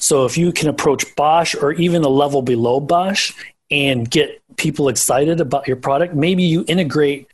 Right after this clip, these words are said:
your, your product or service into something that Bosch is already selling or will sell, and it could be a feature that Bosch pushes to the O E M.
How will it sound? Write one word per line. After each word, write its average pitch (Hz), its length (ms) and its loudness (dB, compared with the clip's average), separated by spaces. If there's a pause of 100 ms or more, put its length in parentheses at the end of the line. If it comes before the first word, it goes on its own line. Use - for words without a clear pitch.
your, 143 580 2
your 143 140 2
product 147 460 -2
or 127 80 0
service 151 560 0 (320)
into 147 560 0 (140)
something 139 400 -2
that 117 220 -2
Bosch 139 380 0
is - 280 -4 (400)
already 131 360 0
selling 208 600 0 (100)
or 127 200 0
will 165 280 2
sell, 113 540 -2 (180)
and 127 120 -2
it 123 80 -4
could 123 240 -4
be 131 340 0 (120)
a 131 60 0
feature 233 480 0
that 120 260 -2
Bosch 135 400 0
pushes 135 640 -2 (360)
to 156 200 2
the 139 220 2
O 131 160 2
E 127 120 2
M. 110 300 -2